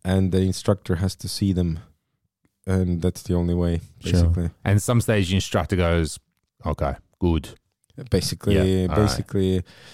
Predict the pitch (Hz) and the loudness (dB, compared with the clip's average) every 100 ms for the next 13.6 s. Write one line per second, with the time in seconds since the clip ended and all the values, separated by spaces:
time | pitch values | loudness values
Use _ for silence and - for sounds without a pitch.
0 | - 151 151 143 135 123 113 - _ _ | 2 6 8 6 6 4 2 -4 _ _
1 | _ _ _ _ _ 113 113 135 131 131 | _ _ _ _ _ -2 2 4 6 4
2 | 127 - 110 110 107 107 110 107 104 90 | 4 2 2 4 4 4 4 4 4 4
3 | 107 98 92 - 104 - - 110 110 98 | 4 4 -2 -4 -6 -4 -6 -4 -4 -6
4 | - 120 117 113 104 101 101 98 95 95 | -6 4 6 6 6 4 4 4 4 0
5 | - 113 107 92 104 98 95 90 90 - | 0 2 2 0 0 2 2 0 -2 0
6 | 123 147 127 120 107 117 - 110 104 113 | 2 2 2 2 4 2 2 2 2 2
7 | 107 - 123 127 135 - - 120 - 170 | 0 0 0 2 -2 -2 -2 0 0 0
8 | 135 - - 120 104 104 95 - 98 95 | 0 0 4 6 6 4 2 0 -2 -2
9 | 87 _ 107 101 95 92 98 - 95 90 | -6 _ 0 2 2 2 -2 -2 -2 -2
10 | - _ - 110 117 110 120 110 104 - | -8 _ -4 2 2 4 4 4 2 2
11 | 107 101 - 117 139 139 120 117 131 131 | 0 0 -6 -2 4 4 4 4 6 6
12 | 104 101 104 95 - 123 - 117 117 120 | 4 4 2 2 2 2 4 4 6 6
13 | 110 110 - 143 143 | 6 2 2 2 2